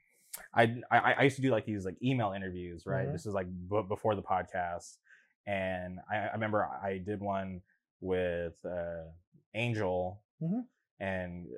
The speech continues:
Speaker 1: I, you know, I, and I always like to ask, like, "Hey, like, what band should we, we be listening to that we're probably not?" And Drain was on that list of bands that he named.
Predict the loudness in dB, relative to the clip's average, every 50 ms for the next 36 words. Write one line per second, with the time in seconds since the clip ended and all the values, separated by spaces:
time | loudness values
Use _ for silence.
0 | -8 -6 -4 -4 -2 -2 0 0 0 4 4 4 6 6 8 8 10 10 10 10
1 | 8 6 6 6 6 6 6 6 4 0 0 2 2 2 4 4 2 4 4 2
2 | 2 2 2 0 -2 -4 -2 -4 -4 -2 -2 -4 -4 -4 -4 -2 -2 0 0 2
3 | 4 4 4 4 2 0 0 0 0 0 2 2 2 2 2 0 0 2 4 4
4 | 4 2 -2 -6 -8 -8 -6 -4 0 2 2 2 2 0 0 2 2 4 2 2
5 | -2 -4 -8 -6 -2 0 0 0 0 -2 -6 -6 -4 -4 -4 -4 -6 -6 -6 -8
6 | -10 -12 -12 -10 -8 -8 -6 -6 -4 -4 -6